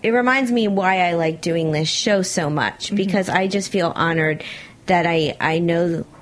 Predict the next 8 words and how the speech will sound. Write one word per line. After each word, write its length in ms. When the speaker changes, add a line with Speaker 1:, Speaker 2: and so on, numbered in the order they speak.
Speaker 1:
talented 560
people 400
who 100
are 80
doing 300
incredible 480
things 440
in 360